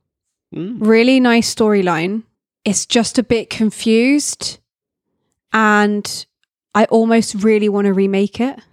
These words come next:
Speaker 1: <laughs>
Speaker 2: <laughs> Do you know what I mean? Maybe milk in a wash.
Speaker 1: Milk in a wash. Milk in a wash basin.
Speaker 2: Maybe milk, milk in, oh my God, I just said wilk. <laughs> Milk in a wine glass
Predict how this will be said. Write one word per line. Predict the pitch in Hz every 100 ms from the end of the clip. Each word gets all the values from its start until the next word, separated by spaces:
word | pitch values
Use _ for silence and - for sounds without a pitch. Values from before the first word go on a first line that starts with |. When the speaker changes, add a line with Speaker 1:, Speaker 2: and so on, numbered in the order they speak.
| -
Speaker 1:
<laughs> | - 240 - 285 - 226 220 - 180 - 175 - _ _ _ _ _ 214 220 185 - - _ _ _ _ - _ _
Speaker 2:
<laughs> | - -
Do |
you |
know | 240 247
what | 233
I | 220
mean? | 220 233
Maybe | 311 359
milk | 339 339 294
in |
a | 294
wash. | 277 269 - - - - 208 214 214 -
Speaker 1:
Milk | 151 202 208
in |
a | 202
wash. | 185 185 180 160 151 143 160 143 - - _ _ _ -
Milk | 160 175
in | 151
a |
wash | 135 156 -
basin. | - 110 - 104
Speaker 2:
Maybe | 427 - 415 -
milk, | 403 - _ - -
milk | 403 392 403
in, | 403
oh | - 370
my | 359
God, | - 285
I | 277
just | 269
said | 277
wilk. | 226 233 220 - - 440 - -
<laughs> | - - -
Milk | 233 285 320 -
in | 262 262
a |
wine | 254 254 262
glass | 214 196 202 214